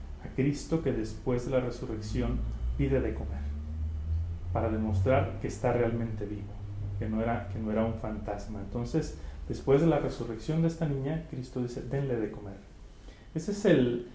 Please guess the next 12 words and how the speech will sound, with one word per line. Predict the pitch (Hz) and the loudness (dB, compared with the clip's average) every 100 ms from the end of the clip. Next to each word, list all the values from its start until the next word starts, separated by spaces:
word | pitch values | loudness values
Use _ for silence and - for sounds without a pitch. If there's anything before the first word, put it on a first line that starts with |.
| - - - - | -14 -16 -14 -6
eh, | 127 113 110 - | -4 -2 -4 -4
una | 127 160 | 2 4
lectura | 143 - 151 160 | 2 2 4 4
simbólica, | - 123 117 143 147 131 123 123 - - - - - - - - | 4 -2 2 4 4 2 0 0 -2 -10 -14 -14 -16 -16 -14 -4
por | 107 | -2
eso | 110 | 0
digo | 123 123 - | 0 0 0
que | 107 98 98 - - - - | -2 -2 -4 -10 -14 -10 -8
me | 107 | -4
parece | 110 110 117 | 0 0 2
un | 127 127 131 | 2 2 0
microevangelio. | 131 135 139 131 127 - 110 107 110 - 120 101 | 0 0 0 0 0 0 -4 -2 -4 -2 -2 0